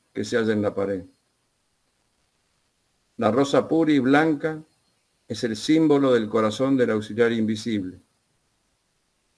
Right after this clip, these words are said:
Las rosas rojas representan su sangre purificada. La cruz blanca trae a nuestra imaginación su cuerpo físico. Y la estrella dorada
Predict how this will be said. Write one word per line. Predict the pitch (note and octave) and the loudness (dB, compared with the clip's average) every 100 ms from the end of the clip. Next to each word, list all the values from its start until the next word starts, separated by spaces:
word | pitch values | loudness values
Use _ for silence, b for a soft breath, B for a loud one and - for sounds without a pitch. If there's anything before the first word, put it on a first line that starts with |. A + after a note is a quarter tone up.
| _ _ | _ _
Las | G2+ | -8
rosas | G2 G2 G#2 F#2+ | -6 -6 -4 0
rojas | C3+ C#3+ D3 C#3+ - _ _ _ _ _ _ - | 0 0 -4 -6 -10 _ _ _ _ _ _ -6
representan | A2+ G2+ A2 D3 C#3+ C#3+ C3+ | -4 -2 0 2 2 2 0
su | B2+ | -2
sangre | A2 C3 C3 B2 | 2 4 4 2
purificada. | A2 A#2 A2+ B2 A2 B2 G2+ F#2 - _ _ _ _ _ _ _ _ _ _ _ _ - | 0 -2 -2 -2 2 2 2 -2 -10 _ _ _ _ _ _ _ _ _ _ _ _ -12
La | G2 | -10
cruz | - A#2+ | -4 -2
blanca | G#2+ B2 C3 B2 B2+ C3 - _ _ _ _ _ _ _ _ | 4 4 4 2 -4 -6 -14 _ _ _ _ _ _ _ _
trae | A2+ C#3+ D3 | 4 4 6
a | C3+ | 2
nuestra | C3 B2 | 0 0
imaginación | B2 A2+ A2 G#2+ G#2+ G#2+ B2+ B2+ | -2 0 0 0 0 0 0 0
su | - G#2 | -4 -2
cuerpo | A#2 A2+ A#2 G#2+ | 2 2 0 0
físico. | C#3+ - G#2 - _ _ _ _ _ _ _ _ _ _ _ _ _ _ _ _ _ - | 0 -2 -8 -12 _ _ _ _ _ _ _ _ _ _ _ _ _ _ _ _ _ -4
Y | A#2+ | 2
la | A2 | 2
estrella | G#2 - A#2+ A#2+ | 0 -2 2 4
dorada | A2 G#2+ A2+ A2+ A2 | 2 2 2 0 -2